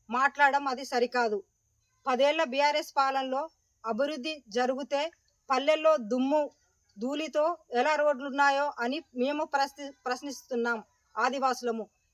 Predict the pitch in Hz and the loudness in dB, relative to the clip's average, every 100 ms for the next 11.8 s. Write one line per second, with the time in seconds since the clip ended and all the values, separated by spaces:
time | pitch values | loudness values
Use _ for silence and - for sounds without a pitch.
0 | - 240 294 311 311 320 285 - _ _ | -6 -4 4 4 4 -2 -8 -14 _ _
1 | - 247 302 320 320 311 - 240 247 - | -4 0 2 2 2 0 -6 -8 -8 -6
2 | 285 302 302 302 294 294 285 269 262 254 | -6 -4 -4 -2 -2 -2 -4 -4 -2 -2
3 | 285 277 262 269 254 254 254 277 _ _ | 0 0 0 -4 -2 -4 -4 -6 _ _
4 | 233 262 269 277 269 294 294 294 269 277 | -4 -2 -2 -2 0 4 2 4 0 0
5 | 285 - 262 254 302 320 247 262 285 294 | -2 -4 0 4 4 4 4 4 6 2
6 | 277 285 247 254 254 285 294 277 247 269 | 4 2 4 -4 -2 -2 -4 -6 -6 -4
7 | 269 262 254 247 233 240 - 240 240 - | -4 -4 0 2 4 2 0 -6 -6 -6
8 | 269 277 277 - 254 254 226 240 - _ | -4 0 0 2 0 2 0 -2 -10 _
9 | - 233 262 254 262 262 302 285 294 269 | -10 -2 -2 0 -4 -2 -2 -2 -4 -4
10 | 262 269 240 254 262 277 285 285 262 269 | -4 -6 -2 -2 -2 -4 -6 -8 -6 0
11 | 269 277 269 254 240 233 233 226 | 0 0 0 0 2 2 2 -2